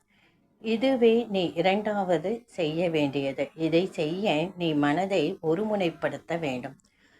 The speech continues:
இறைவனது சிந்த-, சித்தத்திற்கு நோக்கத்திற்கும் பூரணமாக அர்ப்பணம் செய்யும் பொருட்டு மனம் அவன் பால் ஒன்ற வேண்டும். இதயத்தின் ஒரு முனைப்படு.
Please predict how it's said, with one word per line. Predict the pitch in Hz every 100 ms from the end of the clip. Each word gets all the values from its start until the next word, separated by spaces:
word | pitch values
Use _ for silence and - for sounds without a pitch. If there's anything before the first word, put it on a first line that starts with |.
| _ _ _
இறைவனது | 220 214 269 262 269 254 233 254 -
சிந்த-, | 190 185 202 196 - _ -
சித்தத்திற்கு | 233 208 - 240 - - 190 - 226
நோக்கத்திற்கும் | 185 175 196 220 208 - 190 202 202
பூரணமாக | 185 175 165 165 165 185 226 247 -
அர்ப்பணம் | 160 - 185 190 185
செய்யும் | 196 185 185 185
பொருட்டு | - 175 185 277
மனம் | 262 156 151 156 - _
அவன் | - 170 185 226 233
பால் | 170 147 147 -
ஒன்ற | 165 160 160 214
வேண்டும். | 165 131 143 - _ _ _ _ _ _ _ _
இதயத்தின் | 202 196 233 233 214 - 170 190 -
ஒரு | 170 170 160
முனைப்படு. | 156 170 208 226 - 147 143